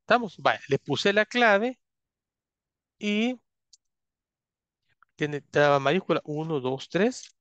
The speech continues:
enter. Vamos a volverla a poner. Protección uno, dos, uno, dos, tres.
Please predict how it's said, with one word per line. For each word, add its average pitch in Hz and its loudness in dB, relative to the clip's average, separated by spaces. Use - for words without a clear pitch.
enter. 131 -2
Vamos 143 0
a 127 0
volverla 123 -2
a - -20
poner. 117 -12
Protección - -8
uno, 165 -8
dos, 135 -12
uno, 160 -10
dos, 127 -10
tres. 107 -10